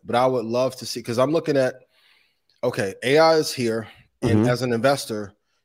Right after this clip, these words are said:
Speaker 1: you always wanna find a new technology that you can bring to the front. Same thing. You want, like, an innovator's thesis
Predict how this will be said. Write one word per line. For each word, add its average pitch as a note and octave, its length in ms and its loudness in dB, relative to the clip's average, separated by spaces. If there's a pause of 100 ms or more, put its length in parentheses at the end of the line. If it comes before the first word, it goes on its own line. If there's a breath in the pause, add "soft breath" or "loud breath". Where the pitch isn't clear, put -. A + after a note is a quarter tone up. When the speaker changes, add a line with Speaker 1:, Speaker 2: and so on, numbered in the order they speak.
Speaker 1:
you A#2 120 -12
always C#3 380 0
wanna B2 180 -2
find A#2+ 280 -6
a G#2+ 40 -6
new A2+ 160 -6
technology A2 680 -8
that G2 180 -14
you A#2+ 80 -12
can A2+ 140 -8
bring A#2 220 -4
to A2 120 -12
the G#2 80 -8
front. A2+ 320 -10
Same C3 220 -6
thing. A2 200 -6
You A2 160 -8
want, A#2+ 340 -6
like, G2+ 220 -10
an G2 100 -12
innovator's A2+ 840 -2 (840)
thesis G#2+ 800 -6